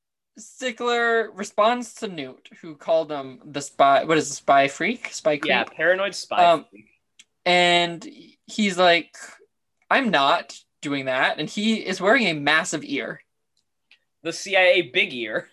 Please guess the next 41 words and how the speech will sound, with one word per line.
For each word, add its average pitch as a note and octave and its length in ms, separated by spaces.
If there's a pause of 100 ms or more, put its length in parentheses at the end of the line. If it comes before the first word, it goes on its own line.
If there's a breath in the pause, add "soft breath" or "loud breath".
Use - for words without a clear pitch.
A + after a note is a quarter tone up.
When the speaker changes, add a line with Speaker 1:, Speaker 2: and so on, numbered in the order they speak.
(260)
Speaker 1:
How B3 220
is D#4+ 100
this G4 140
practical A3 760 (340)
as F#3 140
a G#3 80
spy F#3+ 420
item? D#3 260 (960)
Speaker 2:
So A#3 520 (840)
the A3+ 200
way B3 200
it B3+ 140
works C#3 520 (160)
is E3 160
Speaker 1:
Mm-hmm. D3+ 80
Speaker 2:
that D3+ 300 (380)
out, G#3 280
so F#3+ 400
on G#3 220
the A#3+ 180
ear, G#2 440 (180)
there's F3 180
a F#3 140
gigantic E3 640
tube F3 240
that C#3+ 120
when D3+ 120
you E3+ 80
put E3+ 160
it E3+ 80
inside E3+ 500
your C#3+ 160
ear, G#2 400 (240)
it C#3 300
j-, - 160
like, D#3 200
shoves F3+ 580
into F#3 320
your D#3 220
ear D3+ 300
canal G#2+ 680